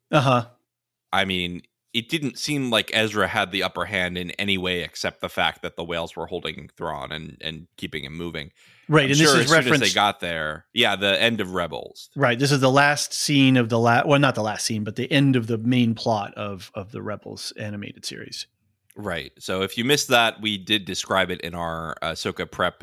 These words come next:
Speaker 2: episode two
Speaker 1: Mm-hmm.
Speaker 2: coverage, but you could also just go watch the last episode of Rebels. It's really good. And, um, yeah, so I,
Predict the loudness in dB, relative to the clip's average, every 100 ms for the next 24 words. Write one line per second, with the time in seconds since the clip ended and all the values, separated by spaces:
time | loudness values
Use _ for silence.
0 | -10 -8 -6 -6 -8 -10 -8 0 2 2
1 | 0 -6 -16 -20 -20 -2 2 4 2 2
2 | 2 0 -6 -10 -6 -4 -4 -6 -8 -10
3 | -10 -14 -12 -12 -10 -12 -12 -12 -10 -2
4 | -2 -2 -10 -20 -20 -20 -20 _ 0 2
5 | 4 2 0 2 4 6 4 2 -8 -4
6 | 2 2 2 -2 -2 -2 -4 -4 -6